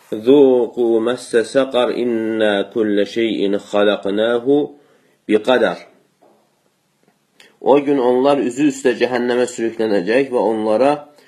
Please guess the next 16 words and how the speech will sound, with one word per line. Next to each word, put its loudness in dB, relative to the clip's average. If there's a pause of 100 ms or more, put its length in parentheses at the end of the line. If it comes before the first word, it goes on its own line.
(440)
duyun 4
cəhənnəmin -2
təmasını 0 (920)
deyiləcəkdir. 0 (600)
<clears throat> -4 (1900)
İnnə 4
kullə -2
şeyin -2
xalaqnahu 0
bi 0
qədər. 0
Şübhəsiz -8
ki, -10
biz -6
hər 2
şeyi 0